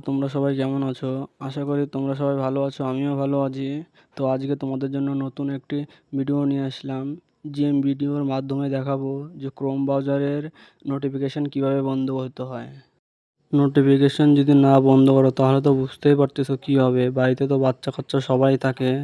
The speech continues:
বড়রাও থাকে। তো পরবর্তীতে কী হয়, ওইসব ভিডিও যদি খারাপ ভিডিও তোমরা দেখো, তো বাড়িতে তো বাচ্চা কাচ্চা থাকে, তো কোনো সময় ওরা তো মোবাইল সব সময়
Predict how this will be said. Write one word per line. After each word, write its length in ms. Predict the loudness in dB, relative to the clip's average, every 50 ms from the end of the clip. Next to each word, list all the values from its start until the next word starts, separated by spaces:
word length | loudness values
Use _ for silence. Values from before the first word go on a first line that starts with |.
| -8 -10 _ _ _ 0 4
বড়রাও 400 | 6 8 8 8 8 6 6 4 4 2
থাকে। 240 | 0 0 0 0 0 0 -2 -4 -8 _ _ _ _ _ _ _ _ _ _ _ _ _ _ _ _ _ _ _ _ _ _ -20 -20 -20 _ _ _ _ _ -4
তো 80 | -2 0 0 -2 -2 -2
পরবর্তীতে 540 | -2 0 0 -2 -2 -4 -6 -6 -6 -4 -4 -4
কী 100 | -2 -2 -2 -2 -2
হয়, 220 | -4 -4 -4 -6 -10 -12 _ _ _ -10 -10
ওইসব 260 | -8 -6 -6 -6 -6 -4 -6
ভিডিও 200 | -8 -6 -8 -8 -8
যদি 140 | -8 -10 -10 -8 -8
খারাপ 200 | -6 -6 -6 -6 -8
ভিডিও 180 | -8 -6 -6 -6 -6 -6
তোমরা 200 | -6 -4 -4 -4 -4
দেখো, 200 | -6 -6 -6 -8 -8 -8 -8
তো 40 | -8 -6
বাড়িতে 260 | -6 -6 -6 -6 -8 -8 -8
তো 40 | -8 -8 -8
বাচ্চা 260 | -10 -12 _ -12 -10 -10
কাচ্চা 240 | -10 -12 -10 -12 -10 -8
থাকে, 260 | -10 -10 -10 -10 -12 -12 -14 -18 _ _ _ _ _ _ -10
তো 100 | -8 -6 -6 -4 -4 -6 -6 -8 -10 -12 _ _ _ _
কোনো 180 | -8 -8 -8 -6 -6
সময় 220 | -6 -6 -6 -4 -4
ওরা 120 | -4 -6 -6 -6
তো 60 | -6 -6 -4
মোবাইল 260 | -4 -4 -6 -6 -8 -8
সব 120 | -12 -14 -14 -12
সময় 200 | -10 -10 -8 -8